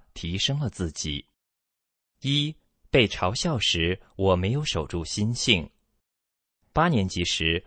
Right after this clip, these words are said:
当我谈到法轮大法、神韵或中共对法轮功的迫害时，我受到一些中国留学生的嘲笑和排斥。他们重复中共邪党的谎言，说我在宣传危险、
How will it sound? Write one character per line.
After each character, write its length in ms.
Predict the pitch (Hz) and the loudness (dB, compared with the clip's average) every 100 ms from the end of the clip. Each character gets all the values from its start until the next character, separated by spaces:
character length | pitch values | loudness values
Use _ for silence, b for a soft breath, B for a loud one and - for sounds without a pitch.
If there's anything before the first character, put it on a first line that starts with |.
| b b | b b
当 160 | - 113 | 4 6
我 100 | 98 | 6
谈 280 | - 87 92 | 2 -4 0
到 260 | 107 82 | 4 4
法 260 | 82 - 80 | 0 -6 -4
轮 160 | 78 101 | -4 -4
大 200 | 151 107 | -4 -4
法、 400 | - 78 69 - | -2 -4 -4 -10
神 360 | - - 87 82 | -4 -2 -2 -2
韵 320 | 107 131 90 b b b | -2 -2 -2 b b b
或 240 | - 131 113 | -2 0 2
中 240 | 147 170 | 0 0
共 260 | 180 117 92 | 0 0 2
对 200 | 104 87 | 0 0
法 180 | - | -4
轮 160 | 80 90 | -4 -4
功 160 | 113 139 | -4 -4
的 80 | |
迫 260 | 107 - 170 | -4 -2 -2
害 240 | - 85 | -2 -4
时， 400 | 80 - 80 80 - _ _ _ | -2 -2 0 -2 -4 _ _ _
我 180 | 98 92 | 2 2
受 160 | - 113 | 4 4
到 160 | 101 | 4
一 80 | 101 | 4
些 260 | 92 101 98 | 0 2 2
中 180 | 127 147 | 2 0
国 200 | 90 87 | 0 2
留 160 | 87 | 2
学 120 | 90 104 | 2 0
生 240 | - 135 | 0 -2
的 120 | 120 | -4
嘲 280 | - 76 71 | -4 -6 -6
笑 320 | - 143 98 | -2 0 0
和 160 | 73 82 | 0 -4
排 300 | - 76 80 | -2 -2 -2
斥。 360 | - - 90 - _ _ _ _ _ | -4 2 2 2 _ _ _ _ _
他 140 | - 113 | 2 6
们 120 | 101 | 6
重 240 | - 92 101 | 4 0 0
复 260 | - 98 | 0 0
中 180 | 92 135 | 2 0
共 160 | 156 104 | 0 0
邪 220 | - 90 | 0 0
党 160 | 101 104 | 2 0
的 60 | |
谎 260 | - 80 - 78 | -2 -6 -6 -8
言， 340 | 76 76 85 - _ _ _ | -6 -4 -4 -8 _ _ _
说 220 | - 120 | 6 8
我 160 | 104 82 | 8 6
在 160 | 92 | 2
宣 280 | 87 120 127 | 2 -2 -2
传 400 | - - 82 90 107 | -2 0 0 -2 -2
危 220 | 127 151 | -2 -2
险、 360 | - 85 69 | 0 -2 -2